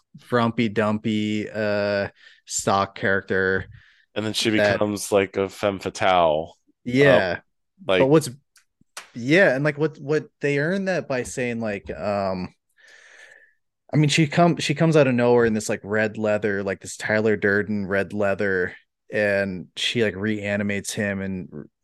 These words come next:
Speaker 1: and just reignites in him something. And he says that she's, she's something from his past, and he's, he's this man with, like, survivor's guilt, that his,
Speaker 2: Mm-hmm.
Speaker 1: his wife and his daughter are dead, and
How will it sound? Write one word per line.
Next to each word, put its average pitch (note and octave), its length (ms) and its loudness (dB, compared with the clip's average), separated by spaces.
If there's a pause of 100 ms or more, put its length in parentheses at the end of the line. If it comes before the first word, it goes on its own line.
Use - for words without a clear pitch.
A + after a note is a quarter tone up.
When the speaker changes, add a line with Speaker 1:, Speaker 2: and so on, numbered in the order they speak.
Speaker 1:
and G2 260 -6
just F#2 200 -8
reignites G2 680 -4
in G2 100 -4
him F#2+ 300 -8
something. F#2 720 -6 (100)
And G#2 160 -6
he G#2+ 220 -4
says G#2 500 -2
that G2+ 280 0 (1040)
she's, - 600 -4 (300)
she's C3 400 -2
something A2+ 420 0
from G#2+ 240 -4
his F#2+ 180 -10
past, F#2+ 580 -6
and G#2 100 -6
he's, A2 360 -6
he's C3+ 260 -2
this C3+ 180 0
man G#2 260 -2
with, G2 120 -8
like, G2 120 -4
survivor's F#2+ 600 -2
guilt, F#2+ 420 -4 (600)
that - 280 -4
his, G2 480 -4
Speaker 2:
Mm-hmm. G2+ 100 -10
Speaker 1:
his F#2 200 -4
wife G#2 400 0
and G2+ 80 -2
his F#2+ 140 -8
daughter F#2+ 640 0 (160)
are G2 160 -2
dead, F#2+ 540 -2
and F2+ 260 -10